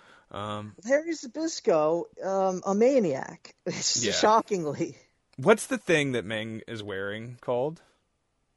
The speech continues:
Speaker 1: Is that a sarong?
Speaker 2: May-,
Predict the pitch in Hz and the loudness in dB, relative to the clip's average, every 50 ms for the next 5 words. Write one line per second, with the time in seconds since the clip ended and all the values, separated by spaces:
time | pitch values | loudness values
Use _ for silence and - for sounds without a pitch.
0 | _ _ _ _ _ _ _ _ _ _ _ _ _ _ _ - 113 139 139 143 | _ _ _ _ _ _ _ _ _ _ _ _ _ _ _ -8 -6 -4 -4 -4
1 | - - - 139 117 104 104 98 101 101 113 127 143 156 160 165 165 - _ _ | -6 -4 -4 -4 -2 -2 -4 -4 -2 -2 -4 -4 -4 -6 -6 -8 -8 -10 _ _
2 | _ _ _ _ _ _ _ _ _ _ _ _ _ _ - - _ _ _ _ | _ _ _ _ _ _ _ _ _ _ _ _ _ _ -20 -20 _ _ _ _
3 | _ _ _ _ _ _ _ _ _ _ _ _ _ _ _ _ - 311 381 392 | _ _ _ _ _ _ _ _ _ _ _ _ _ _ _ _ -12 -12 -8 -6
4 | 427 480 480 453 359 269 | -4 -2 -2 -2 -2 -4